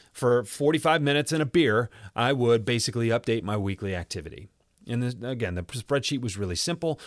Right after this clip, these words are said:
What I did was I had my customers on the left side, and then the right column, uh, just a two-column spreadsheet. It was, "Hey, here's what happened this week." And if I had updates, I highlighted those cells in yellow. If I didn't have any updates, it just stayed blank, right? It just stayed,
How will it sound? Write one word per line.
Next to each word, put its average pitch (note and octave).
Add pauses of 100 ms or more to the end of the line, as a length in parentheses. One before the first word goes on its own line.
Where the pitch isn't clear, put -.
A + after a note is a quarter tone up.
(140)
What A#2+
I G#2
did D3
was C3+
I F#2+
had F#2
my E2+
customers C#3+
on A2
the F#2+
left D3+
side, D3 (160)
and G#2+
then G2+
the F#2
right C3+
column, C3 (240)
uh, G2
just D#3
a C#3+
two-column E3+
spreadsheet. C#3
It A2
was, G#2+ (200)
"Hey, A#2+
here's E3
what D#3+
happened B2+
this G#2
week." F#2+ (320)
And C3+
if D3+
I C#3+
had F3+
updates, G#3 (120)
I G2+
highlighted D#3
those C#3+
cells D3 (160)
in G2+
yellow. F3
If C3+
I A#2
didn't F3
have D#3+
any D3+
updates, C#3 (160)
it A#2+
just A2
stayed F#2+ (260)
blank, E2+
right? F#2+
It F#2+
just A2
stayed, F#2+